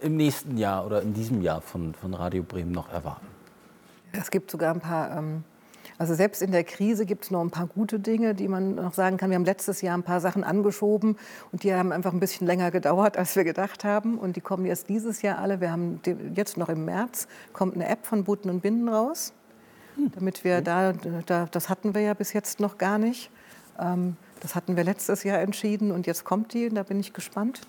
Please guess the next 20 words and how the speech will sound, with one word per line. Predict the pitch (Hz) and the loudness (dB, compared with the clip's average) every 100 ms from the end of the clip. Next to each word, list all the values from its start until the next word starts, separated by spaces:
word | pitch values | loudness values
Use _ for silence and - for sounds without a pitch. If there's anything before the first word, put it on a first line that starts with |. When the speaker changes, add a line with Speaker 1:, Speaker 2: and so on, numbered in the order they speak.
| - - | -20 -6
Speaker 2:
in | 196 | 0
den | |
nächsten | 196 202 - 202 | 0 -2 -2 0
Wochen. | 202 208 269 - - - - - - - - | 0 0 -4 -8 -20 -20 -20 -20 -20 -18 -4
Und, | 185 180 180 - | 0 2 0 -2
ähm, | 165 165 170 165 - - | 0 0 0 -4 -10 -6
wir | - 170 | 0 2
haben, | 185 180 185 180 - | 4 4 2 0 0
ähm, | 165 | 2
letztes | 175 190 - 190 | 4 2 0 -2
Jahr | 196 180 180 | 2 4 4
beschlossen, | 180 175 - 185 180 | 0 -2 2 2 2
dass | 175 170 - | -4 -2 2
wir | 175 175 | 4 4
innovativ | 180 180 175 170 - 180 - | 2 2 2 0 -2 -2 0
so | - | 0
ein | 170 | 0
bisschen | 170 - 180 | 0 0 2
mal | 165 | 2
austesten, | 151 175 - - 180 170 - 175 | 4 2 0 0 0 0 0 0